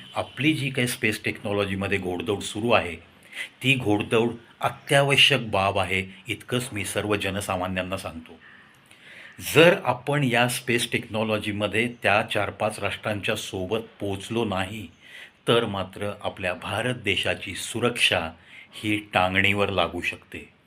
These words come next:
आणि मग तुमच्या भारतामध्ये इस्रायलसारखा केव्हाही कुठूनही कोणतंही राष्ट्र अतिरेक्यांच्या द्वारे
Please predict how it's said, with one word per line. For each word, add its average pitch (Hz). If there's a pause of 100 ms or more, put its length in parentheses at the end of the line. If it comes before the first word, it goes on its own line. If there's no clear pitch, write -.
(380)
आणि 104
मग 117 (880)
तुमच्या 110
भारतामध्ये 120
इस्रायलसारखा 101 (300)
केव्हाही 120
कुठूनही 113
कोणतंही 113
राष्ट्र 113 (420)
अतिरेक्यांच्या 101
द्वारे 90